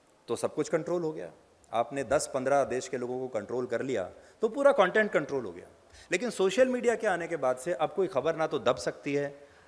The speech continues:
ना रुक सकती है। ये एक अच्छी बात भी है और ख़राब बात भी है। अच्छी बात ये कि कंटेंट आज़ाद हो गया। अब कंटेंट किसी का, किसी कमरे में बंद नहीं है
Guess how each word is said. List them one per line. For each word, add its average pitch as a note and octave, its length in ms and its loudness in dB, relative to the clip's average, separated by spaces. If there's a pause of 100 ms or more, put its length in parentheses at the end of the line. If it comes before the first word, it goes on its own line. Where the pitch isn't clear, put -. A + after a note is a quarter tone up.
ना B2 180 4
रुक A#2+ 200 2
सकती - 340 -6
है। - 140 -20 (1900)
ये A#3+ 100 6
एक A3+ 80 6
अच्छी A#3 260 6
बात A3 160 10
भी G#3 180 4
है G#3 280 2 (340)
और B2+ 100 0
ख़राब C3+ 280 4
बात D3 180 2
भी C#3 160 -8
है। B2 140 -10 (380)
अच्छी G#3 240 0
बात G3 260 4
ये F#3+ 100 4
कि F#3+ 120 -4
कंटेंट D3 400 2
आज़ाद C3 320 6
हो A2+ 100 0
गया। A2 220 -4 (380)
अब C3 200 2
कंटेंट D3 360 0
किसी C#3+ 260 -6
का, B2+ 380 4 (680)
किसी D3 200 -4
कमरे C#3+ 280 2
में D3+ 140 0
बंद C#3+ 180 0
नहीं B2 180 -2
है A2 240 -6